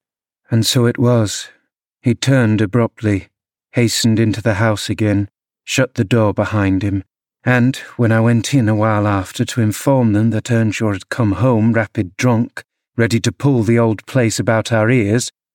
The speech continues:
his ordinary frame of mind in that condition, I saw the quarrel had merely effected a closer intimacy, had broken the outwards of youthful timidity, and enabled them to forsake the disguise of friendship,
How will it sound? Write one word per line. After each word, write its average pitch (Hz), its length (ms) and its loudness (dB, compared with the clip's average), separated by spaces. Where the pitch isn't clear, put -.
his 95 160 -2
ordinary 95 540 0
frame 104 320 -2
of 90 140 -6
mind 95 300 -2
in 95 120 -2
that 98 220 -6
condition, 104 520 -2
I 127 100 0
saw 160 280 2
the 143 120 0
quarrel 151 360 2
had 123 200 -2
merely 139 320 4
effected 131 480 -4
a 117 60 2
closer 123 500 -2
intimacy, 98 680 -4
had 107 260 -2
broken 143 460 2
the 107 120 2
outwards 110 440 0
of 101 120 -2
youthful 117 500 0
timidity, 113 680 -2
and 107 120 2
enabled 131 540 2
them 104 200 0
to 117 140 -6
forsake 127 580 -2
the 104 120 -2
disguise 95 560 -2
of 95 60 -4
friendship, 98 540 -2